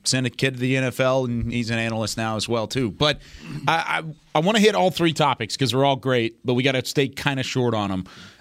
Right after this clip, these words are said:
Uh, let's start with Matt Waletzko. I think he would have been a huge piece of this offensive line picture if he was in the, on the table at least, and he hasn't been, unfortunately.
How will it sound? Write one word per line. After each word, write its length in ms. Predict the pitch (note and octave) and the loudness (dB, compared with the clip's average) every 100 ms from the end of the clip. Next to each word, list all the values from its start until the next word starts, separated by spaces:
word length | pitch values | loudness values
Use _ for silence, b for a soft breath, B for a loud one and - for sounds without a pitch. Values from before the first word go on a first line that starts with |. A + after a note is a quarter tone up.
| B | B
Uh, 220 | A2+ A2+ - - | -2 -2 -6 -2
let's 200 | C#3+ C#3 | 0 2
start 220 | E3 D#3+ | 2 2
with 120 | D3+ | 2
Matt 200 | D3 D3+ | 2 0
Waletzko. 680 | C#3+ C3 B2 - A2 F#2 F2+ | 2 2 0 0 -2 -2 -2
I 80 | - | -2
think 220 | C#3+ D3 | 0 0
he 100 | C#3 | 0
would 140 | C#3 B2+ | 0 0
have 40 | |
been 100 | A2 | 0
a 20 | F#2 | -4
huge 600 | - - F3 E3 A#2+ - | -6 -4 0 2 0 0
piece 240 | A2+ G2 | 0 0
of 60 | G#2 | 0
this 140 | F#2+ | 0
offensive 480 | G2+ G2+ G#2+ G2 F2 | -2 -2 -4 -4 -4
line 300 | G#2 G#2 G2 | -2 -2 -2
picture 540 | - C#3 C#3 - D#3 | -2 -2 -2 -2 -2
if 220 | - B2+ - | -2 -2 -2
he 120 | A#2 | -2
was 260 | G#2+ A2+ | -2 -2
in 100 | G#2 | -2
the, 100 | G2 E2 - - | -4 -6 -10 -4
on 200 | A#2+ A2+ | -4 -4
the 80 | |
table 460 | G2+ C3 C3+ G#2 F2 | -4 0 0 0 -6
at 120 | D2 | -8
least, 300 | D#2 D#2 F2 | -8 -8 -6
and 100 | F#2+ | -4
he 60 | G2 | -4
hasn't 380 | G2 F#2+ E2 D2+ | -4 -4 -6 -6
been, 160 | E2+ | -6
unfortunately. 640 | E2+ F2 F#2+ D#2+ C#2 C2 | -6 -6 -6 -6 -10 -14